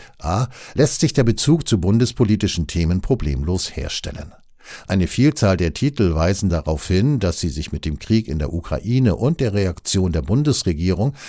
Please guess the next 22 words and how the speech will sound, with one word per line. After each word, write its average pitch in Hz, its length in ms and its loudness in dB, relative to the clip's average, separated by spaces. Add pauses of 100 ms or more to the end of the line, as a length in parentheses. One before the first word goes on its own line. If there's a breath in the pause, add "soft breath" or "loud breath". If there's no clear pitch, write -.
(140 loud breath)
beziehungsweise 107 800 2
der 80 160 -2
Europäischen 87 640 0
Union 90 420 2
beziehungsweise 117 840 0
den 90 220 -2
U 95 140 0
S - 180 -6
A 120 160 -2
hierauf 73 580 -2
beschäftigen. - 720 -6 (640)
Dieser 160 240 4
Krieg 190 260 0
ist - 220 -4
jedenfalls 110 480 2
ein 92 180 0
die - 160 -4
Außenpolitik 107 800 0
beherrschendes 90 680 -2
Thema 82 340 -2
der 92 100 -2
Bundespolitik 85 1000 0